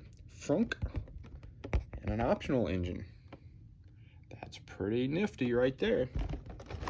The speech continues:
So, yeah, that's gonna be a pretty fun one to build. If you believe that, I got a bridge to sell you in Arizona.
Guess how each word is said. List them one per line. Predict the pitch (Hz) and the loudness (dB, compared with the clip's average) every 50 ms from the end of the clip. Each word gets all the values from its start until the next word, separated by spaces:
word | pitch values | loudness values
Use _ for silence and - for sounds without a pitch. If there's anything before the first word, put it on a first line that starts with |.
| - - - - - - - - - - - - - | -4 -4 -6 -10 -12 -12 -4 -4 -4 -4 -4 -8 -8
So, | - - - 107 110 107 98 101 101 - - - - - - - - - - - - - - - - - - - - - - | -2 4 8 10 12 12 10 10 8 2 -4 -6 -4 -2 -2 -2 -4 -8 -12 -12 -14 -4 -2 -2 -2 -2 -6 -10 -10 -4 2
yeah, | 104 107 120 131 131 117 92 90 85 - - - - - - - - - - - - - - - - - - | 6 10 12 12 12 10 10 6 4 0 -6 -10 -12 -14 -18 -18 -18 -18 -18 -18 -18 -18 -18 -18 -18 6 8
that's | 170 208 226 - - | 10 10 10 8 4
gonna | - - 151 147 135 | 10 10 12 12 12
be | 123 117 117 117 | 10 10 10 10
a | 104 | 10
pretty | - - - 117 123 117 | 8 8 8 8 8 8
fun | 101 - - 107 110 113 104 95 | 6 8 8 10 10 10 10 8
one | 104 110 104 | 8 8 6
to | 98 95 | 6 6
build. | 87 92 92 85 80 - - - - - - - - - - - - - - - - - - - - - | 8 8 10 10 8 6 2 -6 -12 -16 -18 -18 -18 -18 -18 -18 -16 -18 -18 -16 -16 -16 -16 -16 2 4
If | 147 160 - | 4 8 8
you | 190 170 | 10 12
believe | 156 175 190 220 226 214 185 | 12 12 12 12 12 12 12
that, | 175 190 202 202 196 - - - - - - - - - - - - - - - - - - - 110 - - - - - - - - - - - - | 12 12 12 12 12 12 8 0 -14 -14 -18 12 12 12 12 12 12 8 12 12 12 12 12 8 4 4 -2 -10 -16 -18 -18 -18 -16 -16 -16 0 8
I | - 120 127 | 10 10 12
got | 127 127 123 117 | 12 12 12 12
a | 104 | 12
bridge | 95 95 104 92 85 82 - | 12 10 10 8 8 6 2
to | - 95 | 0 0
sell | - - 107 101 104 | 6 8 10 10 12
you | 107 107 110 | 12 10 10
in | 104 98 | 8 10
Arizona. | 98 104 107 104 95 98 92 82 76 - | 10 12 12 10 10 8 6 4 4 0